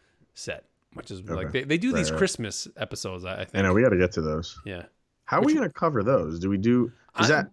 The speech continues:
Speaker 2: they do one, like, per, with each
Speaker 1: <clears throat>
Speaker 2: season, or how's that work?
Speaker 1: I don't know. I don't think there is an Eccleston one. We're, we'll figure it out. I mean, we're, we're, by the
Speaker 2: Yeah.
Speaker 1: way, guys, we're, we're watching this through Amazon Prime.
Speaker 2: Mm-hmm.
Speaker 1: So I, I don't know.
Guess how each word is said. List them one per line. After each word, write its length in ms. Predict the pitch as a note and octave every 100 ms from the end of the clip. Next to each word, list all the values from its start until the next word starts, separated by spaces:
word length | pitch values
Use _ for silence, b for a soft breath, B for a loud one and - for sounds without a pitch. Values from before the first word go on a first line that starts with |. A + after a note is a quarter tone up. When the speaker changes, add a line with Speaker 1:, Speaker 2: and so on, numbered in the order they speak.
| _
Speaker 2:
they 120 | A#2+ D3
do 140 | D#3
one, 400 | A#2 B2 C3 C#3
like, 240 | B2 G#2+
per, 300 | - A#2+ A#2
with 320 | G#2 G#2+ G2+ G#2
each 160 | A2
Speaker 1:
<clears throat> 60 | -
Speaker 2:
season, 420 | A2+ C#3 F#3+ F3+
or 60 | G2
how's 160 | -
that 100 | G2+
work? 200 | F#2+ E3+ -
Speaker 1:
I 60 |
don't 80 | G3
know. 100 | D3+
I 40 | D#3
don't 200 | G3+ A#3
think 160 | D#4
there 160 | E3+ C#3+
is 120 | C3+
an 120 | A#2+
Eccleston 540 | - C#3+ A#2 - F#2+ F#2+
one. 120 | G2
We're, 100 | F3
we'll 160 | F#3+ G3+
figure 240 | G#3+ D#3+
it 60 | C#3+
out. 140 | D#3
I 40 | B2+
mean, 140 | A#2+
we're, 200 | E3+ F#3
we're, 300 | F3 E3 E3+
by 200 | C#3+ F#3
the 60 | F3
Speaker 2:
Yeah. 40 |
Speaker 1:
way, 80 | D3+
guys, 200 | C#3+ C3
we're, 180 | D3+ D3
we're 160 | D3+
watching 500 | D3+ D3 D#3+ - C3
this 200 | A2+ A2
through 200 | - B2 A2+
Amazon 400 | A#2 A2 G#2 G2
Prime. 540 | - A#2+ A2+ F2 D#2+ - _ b b b
Speaker 2:
Mm-hmm. 260 | F2+ F#2 F2+
Speaker 1:
So 200 | F2+ A#2
I, 260 | - A2+ A2 _ -
I 140 | -
don't 180 | C#3 C#3+
know. 280 | A#2+ E3+